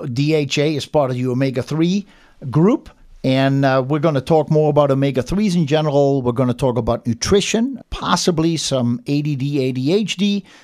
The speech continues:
amongst children. Uh, we're gonna talk about the essence of grass-fed meat, and we're gonna talk about some of the research studies that you have been involved in, uh, which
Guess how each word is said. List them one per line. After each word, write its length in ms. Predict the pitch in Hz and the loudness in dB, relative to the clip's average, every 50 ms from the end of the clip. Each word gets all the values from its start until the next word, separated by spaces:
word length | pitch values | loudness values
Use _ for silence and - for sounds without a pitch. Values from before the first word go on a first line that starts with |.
| _ _ - | _ _ -4
amongst 420 | 113 117 123 120 117 113 - - | -2 -2 -2 -2 -4 -6 -8 -4
children. 500 | - - 190 180 170 170 185 196 208 208 - - - - - _ _ _ - | -2 -2 0 0 -2 -2 0 0 -2 -4 -6 -12 -20 -20 -20 _ _ _ -8
Uh, 200 | 110 107 110 110 | -6 -4 -4 -2
we're 100 | 113 120 | -2 -2
gonna 240 | 113 127 123 123 120 | -2 0 0 0 -2
talk 340 | 120 - 147 156 160 156 143 | 0 0 0 2 2 2 0
about 460 | 135 117 127 127 127 123 123 120 - | 0 0 0 2 2 2 0 -2 -4
the 220 | - 127 123 123 - - | -8 -10 -10 -8 -4 -2
essence 460 | 185 202 - - 175 151 135 131 - | -2 0 0 0 0 0 0 -2 -4
of 220 | - 123 107 101 | -6 -8 -6 -4
grass-fed 720 | 101 131 131 139 147 156 147 - - - 147 127 113 98 123 | -2 -2 0 0 0 -2 -4 -4 -4 -4 -2 -2 -2 -2 -2
meat, 400 | 135 170 214 269 - - - - - - - - - - - - - - | 0 0 -2 -2 -4 -10 -14 -14 -18 -20 -20 -20 -20 -20 -20 -20 -6 -2
and 420 | 143 139 135 135 139 131 135 156 - | 0 0 2 2 0 -2 -2 -4 -4
we're 280 | 139 123 139 143 139 | -2 0 2 2 2
gonna 240 | 135 131 147 143 135 | 2 0 0 0 -2
talk 320 | 131 - 147 147 143 127 135 | -2 0 2 2 2 2 0
about 320 | 127 131 139 131 127 - | 0 0 -2 -2 -2 -4
some 160 | - 147 139 | -4 -2 -2
of 60 | 131 | -2
the 80 | 123 123 | -2 -2
research 580 | 120 151 190 180 - - 160 135 120 - - - - - - | -2 -2 -2 -2 -2 -2 -2 -2 -2 -4 -8 -12 -12 -12 -10
studies 440 | - - - - 151 143 139 135 113 | -8 -6 -2 0 0 0 0 -2 -4
that 200 | 135 127 110 - | -4 -4 -4 -2
you 120 | 175 180 | -2 -2
have 80 | 165 139 | 0 0
been 160 | 139 131 127 | -2 -2 -2
involved 460 | 120 113 113 160 165 156 139 - - | -4 -4 -2 -2 -2 -2 -2 -2 -2
in, 260 | 127 117 117 113 117 - - - - - - - _ _ _ - | -2 0 0 -2 -2 -4 -10 -20 -20 -20 -20 -20 _ _ _ -6
uh, 240 | 127 120 120 117 | -4 -4 -4 -4
which 540 | - - 147 127 120 123 120 147 151 143 - | -6 -8 -12 -10 -8 -2 0 0 0 -2 -2